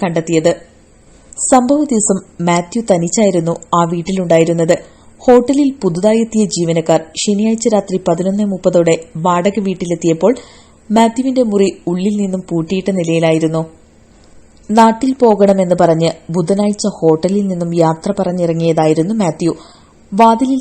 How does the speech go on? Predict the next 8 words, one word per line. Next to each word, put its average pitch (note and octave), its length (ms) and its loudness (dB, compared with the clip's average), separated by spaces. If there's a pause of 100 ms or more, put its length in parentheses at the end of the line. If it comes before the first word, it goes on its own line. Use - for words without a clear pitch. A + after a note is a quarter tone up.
(120)
തട്ടി G3+ 220 -2
വിളിച്ചിട്ടും G3+ 500 -2 (240)
ഉള്ളിൽ F3+ 320 0
നിന്നും G#3 240 -6
പ്രതികരണമില്ലാത്തതിനാൽ F3 1080 -2 (560)
പന്തികേട് B3 540 2
തോന്നിയതിനാൽ F#3 560 0
ഹോട്ടൽ F3 460 0